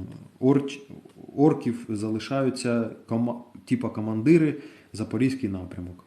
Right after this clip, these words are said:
Вони, в них звідси йде, звідси йде якась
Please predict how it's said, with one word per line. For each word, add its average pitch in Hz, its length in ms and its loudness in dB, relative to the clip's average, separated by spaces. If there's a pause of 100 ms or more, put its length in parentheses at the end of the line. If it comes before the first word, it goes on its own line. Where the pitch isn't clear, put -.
(120)
Вони, 123 380 6
в 110 160 0
них 139 220 4 (220)
звідси 110 520 2
йде, 139 440 0 (180)
звідси 113 480 0
йде 120 340 2
якась 113 460 -4